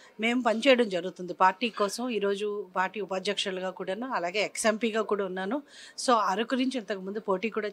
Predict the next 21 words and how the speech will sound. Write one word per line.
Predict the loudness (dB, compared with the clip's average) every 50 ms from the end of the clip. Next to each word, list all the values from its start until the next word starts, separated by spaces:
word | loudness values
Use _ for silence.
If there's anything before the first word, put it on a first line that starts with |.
| -6 -8
చేశాను | -6 -6 -6 -8 -6 -4
కాబట్టి | -6 -6 -6 -4 -4 -2 -2 -2 -4 -10 -20 -20 -20 -20 -20 -20 _ _ -8 -6 -4
ఖచ్చితంగా | -4 -4 -2 -2 -2 0 0 2
పార్టీ | 6 8 8 8 8 6 6 4 2 2 0 -2
ఒక | -4 -2 0
నిర్ణయం | 0 -2 0 0 -2 -2 -2
తీసుకుంటది. | -2 -4 -6 -6 -4 -2 0 0 2 2 0 0 2
త్వరలోనే | 4 4 4 6 6 4 2 2 2
ప్రకటన | 0 0 0 0 0 0 -2 -2
వెలువడుతుంది. | -2 -4 -4 -4 -4 -6 -8 -8 -6 -4 -2 -2 -2 -4 -8 -20 -20 -18 -6 0 4
ఈలోపు | 6 8 10 10 8 8 6 2 -2 -2 -2 -4 -10 -20 -20 -20 _ _ -8
నరేంద్ర | -2 2 2 2 4 2 0 0 0
మోడీ | 0 0 -2 -4 -4 -4 -6 -6 -6 -6 -4
గారి | -4 -4 -4 -4
నాయకత్వంలో | -4 -4 -4 -4 -4 -6 -6 -8 -6 -6 -6 -6 -6 -4
పనిచేయడం | -4 -4 -6 -6 -4 -4 -4 -4 -4 -6 -4
ప్రతి | -2 -2 -2 -2 -2 _ 2 2 2 2
ఒక్కళ్ళ | 2 0 0 0 2 2 4 2
అదృష్టంగా | 2 2 0 -2 -2 -2 -4 -2 0
భావిస్తాం. | 2 2 4 2 0 -2 -2 -2 -2
ఎందుకంటే | -2 -2 -2 0 0 0 2 0 0